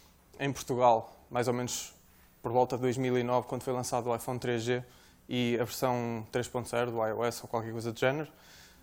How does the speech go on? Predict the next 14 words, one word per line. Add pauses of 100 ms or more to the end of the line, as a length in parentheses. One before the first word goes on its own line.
(120)
Nós,
eh, (240)
percebemos
que (1500)
não
podíamos
continuar
a
trabalhar
para
o
mercado
mas-,
nacional